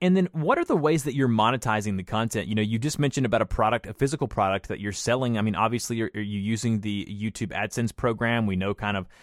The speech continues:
what's going on with that right now in the current state that YouTube is in. But what, what are ways that you and your brother are able to make a living off the content that you're creating? 'Cause I assume this is your full-time job.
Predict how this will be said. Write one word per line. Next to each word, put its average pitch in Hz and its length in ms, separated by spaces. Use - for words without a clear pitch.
what's 107 220
going 110 220
on 110 140
with 98 120
that 107 180
right 117 200
now 117 180
in 110 80
the 98 80
current 110 320
state 113 280
that 92 140
YouTube 113 320
is 113 140
in. 127 160
But 117 140
what, 127 240
what 165 160
are 269 80
ways 165 280
that 120 120
you 110 220
and 139 60
your 120 120
brother 117 320
are 101 160
able 117 240
to - 100
make 107 380
a 131 60
living 110 580
off 110 260
the 117 100
content 127 420
that 107 120
you're 120 100
creating? 117 440
'Cause 120 100
I 143 80
assume 285 240
this 269 160
is 123 80
your 127 100
full-time 120 360
job. 98 280